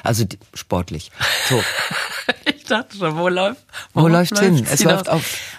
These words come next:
Speaker 2: Und wo haben die, aber die haben ja nicht alle bei dir gewohnt.
Speaker 1: Nein, wir haben jetzt ein, wir, es gibt ja in Oberhausen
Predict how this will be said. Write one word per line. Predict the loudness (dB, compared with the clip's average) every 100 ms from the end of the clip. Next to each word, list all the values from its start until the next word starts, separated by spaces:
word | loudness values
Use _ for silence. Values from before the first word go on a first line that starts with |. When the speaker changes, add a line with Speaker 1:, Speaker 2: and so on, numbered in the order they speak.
| -2
Speaker 2:
Und | 0 2
wo | 2
haben | 2
die, | 0 0
aber | 0
die | 2
haben |
ja | 2
nicht | 0 0
alle | 0
bei | 0 0
dir | 0
gewohnt. | 0 -2 -4 0
Speaker 1:
Nein, | 4 4 4 4 4
wir | 4
haben | 4 4
jetzt | 2 0
ein, | 0 0
wir, | 0 -2
es | -4 -6
gibt | -6 -4
ja | -2
in | -2
Oberhausen | -2 0 0 0 0